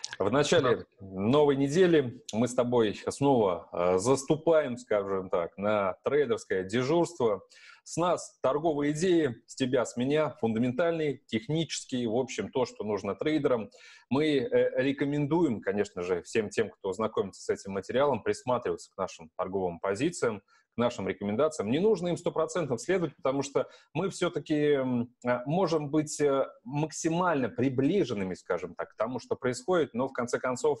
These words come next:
Speaker 1: рынок — это самое хитрое существо. Никто не знает, как он поведет себя, м,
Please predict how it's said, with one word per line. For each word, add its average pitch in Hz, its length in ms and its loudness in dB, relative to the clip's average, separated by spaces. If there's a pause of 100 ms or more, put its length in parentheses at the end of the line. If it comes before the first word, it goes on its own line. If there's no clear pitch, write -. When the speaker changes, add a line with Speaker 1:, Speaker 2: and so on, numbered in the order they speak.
Speaker 1:
рынок — 156 380 0
это 165 160 -2
самое 151 440 -2
хитрое - 360 -10
существо. - 600 -2 (400)
Никто 135 380 0
не 147 100 -2
знает, 123 300 0
как - 200 -2
он 110 220 -2 (200)
поведет 101 380 0
себя, 95 400 0 (120)
м, 92 320 -10